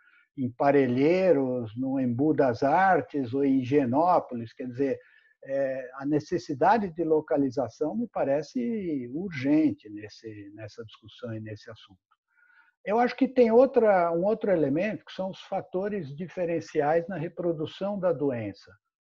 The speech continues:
E eu vi esse tra-, esse pré-print muito interessante que o Renato Pedrosa, aí do Instituto de Matemática da Unicamp, colocou há algumas semanas,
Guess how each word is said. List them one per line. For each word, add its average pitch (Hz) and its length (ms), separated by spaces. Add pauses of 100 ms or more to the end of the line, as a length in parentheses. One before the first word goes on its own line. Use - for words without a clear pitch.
(260)
E 151 200
eu 165 220
vi 147 200
esse 170 280
tra-, 147 360
esse 117 500 (100)
pré-print 151 640 (840)
muito 156 260
interessante 151 680
que 160 120
o 123 400
Renato 131 520
Pedrosa, 127 600
aí 120 100
do 120 100
Instituto 117 300
de 123 80
Matemática 120 680
da 113 120
Unicamp, 113 960
colocou 135 640
há 117 60
algumas 113 440
semanas, 147 580